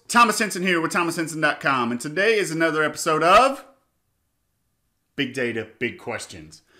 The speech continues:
And so today's question comes in from a user, and it's around data science and Tableau and kinda how those go together. But before we jump into the question, if you have a question that you wanna know about data engineering, I T, data science,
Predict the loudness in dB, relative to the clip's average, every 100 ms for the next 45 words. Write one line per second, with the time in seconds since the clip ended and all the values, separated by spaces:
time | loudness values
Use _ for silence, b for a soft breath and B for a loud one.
0 | b b b -4 -4 -2 0 2 2 0
1 | 0 0 0 -4 -4 -2 -4 -4 -4 -2
2 | -2 -4 -6 -6 -8 -4 -2 -2 -2 -2
3 | -4 -6 -4 -4 -6 -8 -6 -6 -2 -2
4 | -2 -6 -10 -10 -6 -4 -4 -6 -8 -8
5 | -6 -4 -4 -6 -18 b b 2 4 4
6 | -2 -14 -4 -2 -2 -2 -4 -4 -8 -8
7 | -8 -4 -4 -4 -12 -12 _ b b b
8 | b _ -2 2 2 2 -2 -2 -2 -6
9 | -4 -6 -4 -2 -2 -2 -2 -4 -4 -6
10 | -6 -4 -8 -6 -6 -6 -6 -8 -10 -10
11 | -10 -6 -6 -6 -10 b b b -4 -2
12 | -2 -4 -4 -4 -4 -8 -12